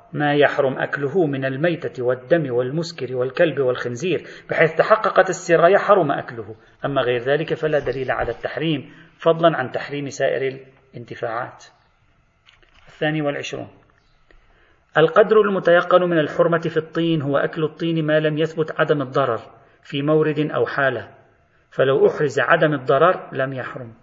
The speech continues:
أما إذا لم يحرز الضرر ولم يحرز عدم الضرر حرم.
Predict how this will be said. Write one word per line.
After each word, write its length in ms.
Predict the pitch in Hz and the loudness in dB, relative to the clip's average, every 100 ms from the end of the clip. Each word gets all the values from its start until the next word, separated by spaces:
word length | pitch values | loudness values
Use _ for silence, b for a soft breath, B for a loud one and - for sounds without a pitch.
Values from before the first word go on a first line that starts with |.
| _ _ b b b b 185 | _ _ b b b b 0
أما 200 | 190 - | 2 4
إذا 240 | 202 196 | 6 8
لم 140 | 190 | 6
يحرز 380 | 226 226 190 156 | 6 6 6 4
الضرر 480 | 151 156 151 139 - | 4 6 8 6 4
ولم 280 | 151 151 202 | 0 2 2
يحرز 320 | 202 180 170 | 0 2 2
عدم 300 | 156 160 151 | 4 2 2
الضرر 440 | 143 135 151 196 202 - - | 0 0 2 2 0 -18 -4
حرم. 460 | 156 139 123 110 | 2 2 2 -4